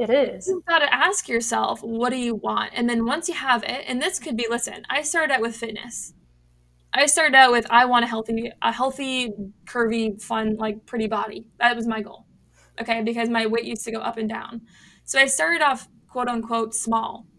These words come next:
Speaker 2: to me. And then I went to my dream car, and then I went to income, and then I went to speaking, and then I, you know, now I'm moving towards millions of dollars. So start whatever's the next step for you, but pick something that you really want. You must really want it,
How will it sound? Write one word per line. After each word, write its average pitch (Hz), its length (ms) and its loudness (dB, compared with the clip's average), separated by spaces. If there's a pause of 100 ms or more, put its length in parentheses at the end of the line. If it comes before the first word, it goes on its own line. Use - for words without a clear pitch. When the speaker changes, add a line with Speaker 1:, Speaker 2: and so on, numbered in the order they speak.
(640)
Speaker 2:
to 233 100 -6
me. 233 260 -8 (520)
And 254 180 2
then 285 100 2
I 311 80 6
went 285 220 0
to 277 100 -4
my 262 140 2
dream 226 260 2
car, - 440 -12
and 247 180 0
then 254 100 0
I 277 80 -2
went 269 240 -2
to - 140 -10
income, 220 500 -6
and 247 160 2
then 247 120 0
I 277 80 -2
went 262 240 -4
to 254 80 -6
speaking, 220 580 -4
and 240 160 2
then 247 160 2
I, 269 100 4
you 240 160 -6
know, 233 120 -2
now 233 220 4
I'm 247 140 2
moving 247 280 -2
towards 226 260 -4 (420)
millions 240 300 0
of 220 80 0
dollars. 226 500 -2 (300)
So 269 180 0
start 294 460 2
whatever's 277 400 -2
the 254 80 -6
next 240 260 0
step - 240 -6
for - 160 -4
you, 226 100 -2
but 220 200 -4
pick 392 200 -4
something 254 500 -4
that 220 220 -6
you 226 80 -2
really 220 280 0
want. 233 200 -6
You 233 100 0
must 339 220 -4
really 269 360 -6
want 220 340 -4
it, 330 240 -2